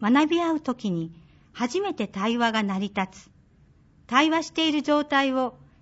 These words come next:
平和と呼んでもいいと思います。仲間と健康づくりで幸福に。丸山、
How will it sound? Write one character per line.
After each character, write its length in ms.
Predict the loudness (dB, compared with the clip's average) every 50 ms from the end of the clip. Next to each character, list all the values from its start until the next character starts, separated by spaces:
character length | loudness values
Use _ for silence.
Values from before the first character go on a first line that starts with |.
| _ _
平 260 | -2 0 0 2 0
和 140 | 0 -2 -2
と 100 | 0 0
呼 220 | 2 4 4 4
ん 60 | 4
で 120 | 4 4 2
も 120 | 0 0
い 160 | 0 0 0
い 40 | -2
と 140 | -2 -2 -2
思 180 | -2 -2 -2 -4
い 80 | -4
ま 160 | -4 -6 -6
す。 180 | -10 -12 -16 -20 _ _ _ _ _ _ _ _ _ _ _ _ _ _ _ _ _ _ -20 -20 _ _ _ _ _ _ _ _ _ _ _ _ _ _ _ _ _ _ _ _ _ _ _ _ _ _ _ _ _ _ _ _ _ _ _ _ _ -2
仲 340 | 0 0 2 2 4 4
間 180 | 4 4 2 -2
と 200 | -2 -4 -6 -6
健 300 | -4 -2 0 2 2 2
康 120 | 0 -2 -2 0 2 2 2 2 0
づ 140 | -4 -6 -4
く 160 | -4 -4 -6
り 120 | -4 -6
で 200 | -10 -10 -12 -12 -10 -4
幸 260 | 0 2 2 2 2
福 360 | 0 -4 -12 -12 -6 -2 -2
に。 280 | 0 0 -2 -4 -6 -10 -16 -20 _ _ _ _ _ _ _ _ _ _ _ _ _ _ _ _ _ _ _ _ _ _ -20 _ _ _ _ _ _ _ _ _ _ _ _ _
丸 300 | 0 2 4 4 4 4
山、 440 | 4 4 2 2 0 0 -2 -2 -4